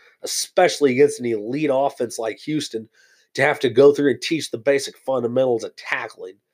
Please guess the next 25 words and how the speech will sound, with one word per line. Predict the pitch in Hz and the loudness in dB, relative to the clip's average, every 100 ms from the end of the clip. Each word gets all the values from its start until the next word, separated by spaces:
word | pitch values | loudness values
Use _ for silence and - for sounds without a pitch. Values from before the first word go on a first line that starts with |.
| _ _ - | _ _ 2
They | 147 190 | 6 6
either | 175 | 6
have | - 160 147 | 2 0 0
it | |
or | 135 | 0
they | 120 113 | 2 0
don't. | 113 117 95 90 _ _ _ _ _ - | -2 -8 -10 -16 _ _ _ _ _ -6
And | 127 123 | -6 0
this | 156 | -2
team, | - 180 175 175 151 - _ _ _ | 0 2 2 0 -4 -6 _ _ _
this | 143 - | 4 4
personnel | - 180 170 160 151 156 160 160 _ _ _ | 2 2 4 2 2 4 2 -2 _ _ _
that | 123 - 117 | -6 -6 -2
Brett | 131 165 143 | 4 4 2
Veach | 131 160 - | -4 -4 -4
has | 127 | -6
so | - 156 143 | -2 2 2
badly | 117 135 151 139 135 | 2 0 0 -2 -4
botched, | 120 139 113 104 - - _ _ _ _ _ _ - | -2 -2 -2 -6 -12 -16 _ _ _ _ _ _ 0
they | 131 165 | 2 2
do | 127 120 | 2 -4
not | 117 139 139 - | -2 -2 -2 -8
have | - 127 123 | -6 -4 -2
it | 120 - | -2 -4
at | 117 117 | -6 -6